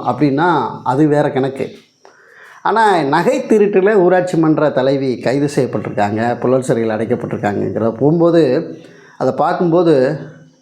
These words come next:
எ-, என்ன இதுல இருக்கு அப்படின்னு நம்மளும் கொஞ்சம் ஆவலா தேடணும்னு தோணுச்சு. போய் பார்த்தப்ப,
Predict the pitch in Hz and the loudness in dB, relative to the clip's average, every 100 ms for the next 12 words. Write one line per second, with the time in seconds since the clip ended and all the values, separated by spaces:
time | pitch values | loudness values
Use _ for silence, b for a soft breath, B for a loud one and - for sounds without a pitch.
0 | - 127 127 123 135 165 233 226 190 160 | -16 -6 -2 0 2 2 2 2 2 4
1 | 151 151 156 151 131 151 135 156 147 120 | 4 4 4 0 0 0 2 2 0 -2
2 | 120 120 127 147 135 117 139 139 131 127 | -2 0 2 4 2 0 0 0 0 -2
3 | 123 113 110 110 156 147 127 - 127 - | -2 -2 -2 -2 -2 0 0 0 -2 -2
4 | 110 - 160 113 | -2 0 -2 -2